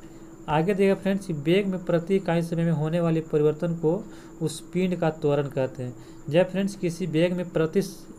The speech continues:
इकाई समय में अगर एक सेकंड जितने जो है इकाई समय परिवर्तन होगा वेग, उसे क्या कहेंगे? त्वरण कहेंगे, उसी को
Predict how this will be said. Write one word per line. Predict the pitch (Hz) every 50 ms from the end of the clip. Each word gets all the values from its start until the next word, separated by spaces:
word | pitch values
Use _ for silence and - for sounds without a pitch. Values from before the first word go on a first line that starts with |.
| - - - -
इकाई | - - 156 170 175
समय | 165 165 151 135 135
में | 139 151
अगर | 151 147 156
एक | 175 190 185
सेकंड | - 185 170 175 165 160
जितने | 160 156 156 165 175 196 202 214 - - - - - - -
जो | 151 147 165 156
है | 151 165 170 175 170 - - - - - - - - - - - - -
इकाई | 170 160 - 156 165 165
समय | 165 170 165
परिवर्तन | 165 170 151 151 147 151 - 170 151
होगा | 143 143 135 143
वेग, | 135 123 147 170 190 214 220 - - - - -
उसे | 151 - - 175
क्या | 170 - 180 180
कहेंगे? | 175 180 170 170 175 220 233
त्वरण | - - - - - 147 143 151 156 151
कहेंगे, | 151 156 143 135 131 127
उसी | 131 131 - 175 170
को | 175 202 220 -